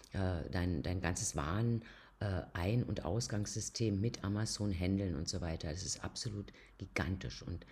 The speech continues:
man wird wirklich, man lernt wirklich zu handeln im wahrsten Sinne des Wortes und sich selbst zu organisieren. Und digitale Ökosysteme laufen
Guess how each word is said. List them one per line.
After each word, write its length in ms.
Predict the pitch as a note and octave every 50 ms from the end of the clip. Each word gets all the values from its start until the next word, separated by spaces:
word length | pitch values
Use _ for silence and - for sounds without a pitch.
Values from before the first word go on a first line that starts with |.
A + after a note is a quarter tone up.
| - - - - -
man 140 | - G2 F#2
wird 200 | G#2 G#2 G2+ -
wirklich, 340 | G2+ G2+ G#2 A#2+ A2 F#2 -
man 140 | G2 F2+ F2+
lernt 540 | F2+ D#2 D2 D2 E2+ G#2 B2 B2+ B2+ B2+ - - - - - -
wirklich 440 | - A2 G#2 - A#2 A2 G#2 - -
zu 280 | - - A2+ - - -
handeln 340 | G#2+ G#2+ G#2+ F2+ F2 E2 -
im 120 | - E2+
wahrsten 340 | E2 D2+ F2 F#2+ - - F2+
Sinne 180 | - F2+ E2
des 160 | E2+ F2 - -
Wortes 380 | C2+ B1 A#1 - - - -
und 120 | G#1 - -
sich 140 | - E2+
selbst 280 | - F2 F2 - - -
zu 60 | D#2
organisieren. 520 | C2+ C#2+ C#2+ D2+ D2 C2+ - - G1+ - - - - - - - - - - - - - - - - - - -
Und 120 | - E2 - - -
digitale 540 | A#2 B2+ C3+ D3+ C3 - A#2+ G#2+ A2+ A2+ A2+
Ökosysteme 880 | - - G#2+ - - G#2 G2 G#2 G2 - - - G2+ F#2+ F#2+ F#2+ F#2 F#2+ - - - - -
laufen 640 | - C#2+ C#2+ C2 D#2 F#2 F#2 - - C3+ C3 C3+ C3